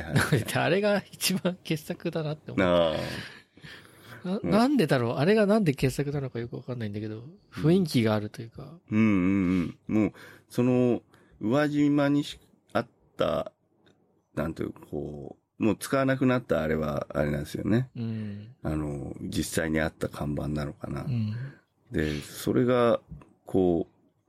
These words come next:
Speaker 1: う、その宇和島っていう、なんかこう、何かへばりついてるもんが、東京に、の、ああいうところにポタンとこう、現れてくるとね。
Speaker 2: うん。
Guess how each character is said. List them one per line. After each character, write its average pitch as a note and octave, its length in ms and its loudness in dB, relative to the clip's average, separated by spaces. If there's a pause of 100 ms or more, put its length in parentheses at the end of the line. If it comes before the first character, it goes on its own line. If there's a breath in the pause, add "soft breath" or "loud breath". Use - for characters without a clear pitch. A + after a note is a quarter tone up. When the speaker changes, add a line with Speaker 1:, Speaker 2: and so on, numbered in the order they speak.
(720 soft breath)
Speaker 1:
う、 - 60 -18
そ G2 140 0
の E2 80 2
宇 E2 140 0
和 A2+ 120 -4
島 A#2+ 260 0
っ A#2+ 80 -4 (260)
て - 80 0
い D#2+ 240 4
う、 - 140 -6
な D#2+ 180 -6
ん - 20 -16
か C#2 140 -14
こ - 400 -10 (140)
う、 - 40 -12
何 G#2+ 200 2
か - 120 -2
へ G2 180 0
ば G#2 120 2
り G#2+ 100 0
つ - 180 -2
い F#2+ 100 2
て E2 140 -2
る D#2 100 -2
も D#2+ 120 -2
ん D#2 140 -4
が、 - 240 -8 (680 soft breath)
東 G2+ 220 0
京 F#2 240 2
に、 F2+ 300 4 (400)
の、 D#2 320 2
あ D#2 80 0
あ D2+ 80 2
い D2+ 120 4
う D2 220 0 (360)
と - 120 0
こ D2+ 100 0
ろ D2+ 80 0
に C#2 100 -6
ポ - 200 -6
タ - 240 0
ン E2+ 100 -4
と - 140 -6
こ - 340 -8 (120)
う、 D2+ 60 -2
現 D2+ 280 2
れ - 80 -6
て D#2+ 120 -2
く D2 120 -6
る - 160 -8
と - 140 -10
ね。 D#2+ 360 0
Speaker 2:
う - 20 -6
ん。 G2 200 -4